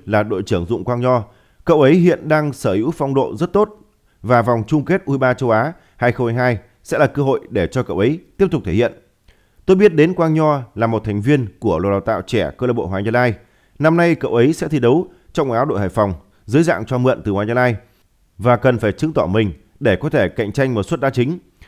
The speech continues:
Dù sao, Dụng Quang Nho vẫn còn rất trẻ và còn nhiều cơ hội ở phía trước. Trong bài viết về màn trình diễn của U hai ba Việt Nam tại U hai ba Đông Nam Á, tờ Sina của Trung Quốc đã đề cập vấn đề thái độ trong thi đấu.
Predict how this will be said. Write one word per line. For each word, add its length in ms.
Dù 180
sao, 320
Dụng 220
Quang 180
Nho 220
vẫn 220
còn 200
rất 160
trẻ 280
và 260
còn 200
nhiều 160
cơ 120
hội 140
ở 60
phía 120
trước. 340
Trong 160
bài 160
viết 240
về 180
màn 200
trình 180
diễn 280
của 200
U 80
hai 60
ba 120
Việt 120
Nam 260
tại 160
U 80
hai 80
ba 120
Đông 120
Nam 80
Á, 240
tờ 120
Sina 320
của 120
Trung 180
Quốc 160
đã 180
đề 140
cập 260
vấn 200
đề 240
thái 160
độ 200
trong 180
thi 100
đấu. 220